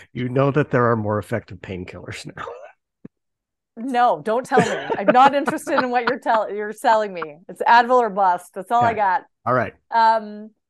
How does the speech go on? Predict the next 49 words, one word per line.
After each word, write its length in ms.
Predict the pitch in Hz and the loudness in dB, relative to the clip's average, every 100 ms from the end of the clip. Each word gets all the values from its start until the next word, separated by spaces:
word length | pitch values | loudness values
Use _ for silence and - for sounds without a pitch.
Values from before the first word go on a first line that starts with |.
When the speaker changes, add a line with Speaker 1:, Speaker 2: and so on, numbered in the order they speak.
| _ _ _ _ 226 | _ _ _ _ -14
Speaker 2:
and 200 | 233 226 | -12 -12
so 1200 | - 254 240 247 254 254 247 254 254 247 254 214 220 | -6 -2 2 4 4 4 0 -2 -2 -2 -4 -4 -2
I 80 | 208 | 2
did 220 | 240 254 | 4 4
it. 100 | 208 | 2
Like, 160 | 220 | 2
I, 280 | 220 202 196 - | 4 2 0 -6
so 140 | 180 | -6
I 100 | 160 | -6
contacted 460 | - 165 151 - 165 | -6 -10 -10 -16 -8
the 40 | |
Graham 220 | 349 311 | -4 -2
School 240 | - 277 254 | 0 2 4
and 80 | |
I 40 | 180 | 4
was 40 | |
like, 120 | 170 156 | 2 2
"I'd 80 | 175 | 0
like 140 | 170 | 0
to 80 | 151 | -2
observe 300 | 165 220 214 | -2 -2 -2
some 100 | 202 | -2
classes 440 | 185 180 180 170 156 | 0 0 0 -6 -8
and 100 | 139 | -12
I'll 80 | |
take 200 | 143 165 - | -10 -12 -12
this 100 | - | -12
open 220 | - 151 | -14 -8
class." 360 | 143 139 147 143 | -4 -4 -4 -8
And 280 | 147 147 _ | -10 -14 _
at, 140 | 202 - | -10 -4
at 140 | 220 220 | -4 -4
the 60 | |
time 220 | 247 254 269 | -6 -6 -6
there 80 | |
was 160 | 226 190 | -8 -10
no, 580 | 180 165 160 160 156 - 208 | -10 -8 -8 -10 -12 -8 -4
anyways, 220 | 175 135 | -4 -4
there 100 | 196 | -4
was 100 | 190 | -2
an 80 | 190 | -2
open 220 | 175 175 | -4 -4
class 260 | 156 147 - | -4 -4 -4
available. 540 | 156 220 196 202 196 - _ _ - | -4 -2 0 0 -2 -6 _ _ -4
Um, 560 | 180 175 160 151 151 165 _ _ - | 0 0 -2 -10 -16 -20 _ _ -12
so 60 | |
I 80 | 196 | -8
did 200 | 196 285 | -2 4
it. 160 | 202 | 4